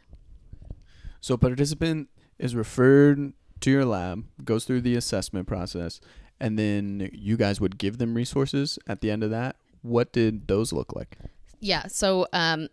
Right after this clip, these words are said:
Speaker 2: at the, there's a meeting after the evaluation between the participant,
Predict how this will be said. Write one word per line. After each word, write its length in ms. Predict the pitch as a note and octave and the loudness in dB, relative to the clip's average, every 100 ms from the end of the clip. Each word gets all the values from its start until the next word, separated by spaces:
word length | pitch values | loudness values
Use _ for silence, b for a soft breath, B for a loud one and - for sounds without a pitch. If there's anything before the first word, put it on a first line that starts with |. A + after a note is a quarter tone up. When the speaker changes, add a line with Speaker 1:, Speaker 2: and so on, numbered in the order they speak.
| - | -6
Speaker 2:
at 220 | F3 - | -6 -2
the, 400 | F3 E3 D#3+ - _ | 0 0 -2 -6 _
there's 200 | F#3 F3+ | -6 -4
a 60 | |
meeting 400 | F#3 G3 G#3+ G3+ | -2 0 0 0
after 460 | F#3 D#3+ - F3 E3+ | 0 -2 -2 -6 -6
the 480 | D#3+ D3+ D3+ D#3 - _ - | -8 -10 -10 -10 -12 _ -12
evaluation 720 | D#3 D#3+ D#3 C#3+ D3+ D3+ C#3+ | -4 -2 -2 -4 -8 -8 -8
between 300 | D#3 - D#3 | -10 -8 -8
the 60 | D3+ | -4
participant, 800 | - - F#3 - - E3 D#3 | -4 -2 -4 -4 -2 -2 -2